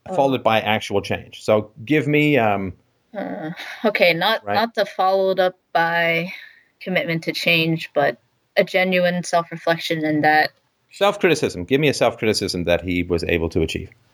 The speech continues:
Speaker 1: Uh, that, um, he came back once after, like, we had an argument and, um, he had called me some names and I said it really hurt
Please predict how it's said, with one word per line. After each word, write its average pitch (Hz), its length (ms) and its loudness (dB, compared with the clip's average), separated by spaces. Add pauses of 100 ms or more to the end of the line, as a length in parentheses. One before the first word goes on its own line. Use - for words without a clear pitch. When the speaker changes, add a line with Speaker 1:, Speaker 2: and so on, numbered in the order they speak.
(460)
Speaker 1:
Uh, 160 240 4
that, 165 360 0 (100)
um, 156 440 -2 (1000)
he 190 440 0 (240)
came 220 200 0
back 185 300 0
once 180 280 0
after, 170 580 0 (400)
like, 170 180 -2
we 170 120 4
had 170 200 2
an 160 140 4
argument 190 560 0
and, 160 240 -4 (280)
um, 107 440 -6
he - 140 0
had 160 140 2
called 175 300 2
me 180 100 0
some 160 220 -2
names 156 420 0
and - 80 -4
I 127 60 -2
said 151 220 2
it 147 140 4
really 160 200 4
hurt 180 400 0